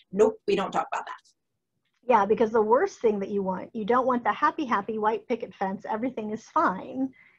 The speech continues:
Speaker 2: if it's not. And I'll give you the, the sort of the rule. And this is actually what neuroscientists have found that makes a difference. And it looks to me to be what the Bible talks about,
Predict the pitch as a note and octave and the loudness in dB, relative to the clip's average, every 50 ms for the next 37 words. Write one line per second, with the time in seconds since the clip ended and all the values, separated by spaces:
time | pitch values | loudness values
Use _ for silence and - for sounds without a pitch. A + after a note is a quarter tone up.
0 | _ _ - G3+ F#3 - G#3+ G#3+ G#3+ - - D#4+ F4+ D4+ B3 - - - _ _ | _ _ -6 -6 -4 -4 -4 -6 -6 -4 -2 0 0 0 0 -2 -6 -10 _ _
1 | _ _ _ _ - A3 A3+ A3+ A3+ A3+ G3 G#3 B3 B3+ B3+ C4+ D4 D#4 D4 C4 | _ _ _ _ -4 -2 2 2 2 2 0 -4 -6 -8 -6 -6 -6 -8 -8 -6
2 | - A3 G#3 G3 F#3+ F#3+ - _ - B3 G#3 F#3+ G3+ G3+ G3 G3 G3+ G3+ - _ | -6 -4 -2 -2 -4 -4 -6 _ -14 -14 -12 -4 0 2 2 2 0 -2 -4 _
3 | _ _ _ _ - - C#4+ C4 C4+ A3 A3 G#3 G#3 G#3 A#3 B3 A#3 G3+ F3+ - | _ _ _ _ -8 -4 0 0 2 2 0 -2 0 -2 -2 0 2 0 0 -2
4 | - A3+ A3 A#3 A#3+ A#3+ - D#4 C4+ - - B3 B3 B3 - - - C4 A#3+ A3 | -2 0 2 2 2 0 0 -6 -4 0 0 0 0 0 -2 -6 -4 -4 -4 -2
5 | G3+ G3 G3 F#3+ F#3+ G3 F#3 - - - _ _ _ _ _ _ - G#3 G#3+ A3 | -2 0 2 2 2 0 -2 -6 -12 -20 _ _ _ _ _ _ -2 0 2 2
6 | A3+ B3 C4 - - - C4 C4+ C#4 D4+ C#4+ - - D#4 D4+ - - - D4 C4+ | 4 4 2 2 2 0 0 2 2 0 -2 -2 -6 -6 -6 -6 -4 0 0 0
7 | C4+ - D4+ C4+ C#4 D4 D4+ D#4+ D#4 - - - B3 B3+ C4+ C4+ C#4 C#4 - - | 0 2 4 4 6 6 4 2 0 -4 -6 -4 -2 0 2 2 0 0 0 -4
8 | C#4+ C4+ C#4+ D4 - D#4 D4+ D#4 D4+ C4+ - - A#3 A3+ A3+ A#3 A#3 A3 A3+ A3 | -2 -2 -2 0 0 0 0 0 0 -2 -2 0 2 2 4 2 2 2 4 4
9 | A3 A3 A#3 B3+ D4 G4+ - - - - F#4 F#4 G4 A4 G4 D4+ C4 C4 C4 C4+ | 4 6 6 6 4 4 2 -6 -4 -4 -2 0 0 0 2 2 2 2 2 0
10 | C4+ C4+ - - - _ _ _ - A#3+ B3+ C4 C4+ C4 B3 B3 A#3 A3+ B3 B3+ | -2 -4 -8 -20 -20 _ _ _ 0 0 2 4 4 4 2 2 4 4 4 4
11 | B3+ A3+ F#3+ F#3+ - - - - - - A#3+ - - - - - | 4 2 0 -2 -2 -4 -4 -4 -8 -10 -10 -8 -8 -10 -12 -14